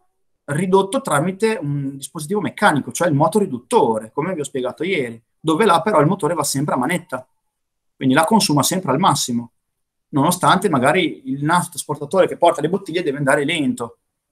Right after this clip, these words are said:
ok? È questa la, la grande potenza dell'inverter, fare questa regolazione, quindi consumare molta meno corrente, che <coughs> detta così sembra, dici, "Vabbè, consumo un po' meno". Pensate a un'azienda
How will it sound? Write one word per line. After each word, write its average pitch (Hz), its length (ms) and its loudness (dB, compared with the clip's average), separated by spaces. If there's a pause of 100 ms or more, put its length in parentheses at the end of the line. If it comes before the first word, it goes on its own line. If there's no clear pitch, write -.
(240)
ok? 131 440 -2 (280)
È 120 140 -4
questa - 340 0
la, 123 160 2
la 120 120 -2
grande 139 340 2
potenza 151 480 -2
dell'inverter, 127 800 -2 (560)
fare 143 220 2
questa 143 220 0
regolazione, 131 640 0
quindi 160 260 -2
consumare 143 540 -2
molta 135 280 2
meno 127 200 -6
corrente, 135 520 -6 (260)
che 196 360 0 (240)
<coughs> - 380 2
detta 262 320 2
così 240 260 4
sembra, 220 500 6 (200)
dici, 180 240 -4
"Vabbè, 175 320 4
consumo 180 300 -2
un 156 60 -2
po' 165 80 -8
meno". 147 320 -4
Pensate 359 420 -2
a - 120 2
un'azienda 160 800 0